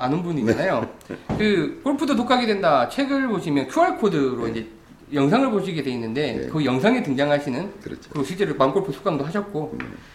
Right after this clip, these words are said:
Speaker 1: 그리고 이제 망골프 그 영상 보면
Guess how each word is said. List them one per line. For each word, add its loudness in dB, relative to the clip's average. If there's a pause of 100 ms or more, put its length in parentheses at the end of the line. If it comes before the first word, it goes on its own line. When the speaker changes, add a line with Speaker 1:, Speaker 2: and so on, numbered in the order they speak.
(140)
Speaker 1:
그리고 -2
이제 -4 (340)
망골프 0
그 -6
영상 4
보면 4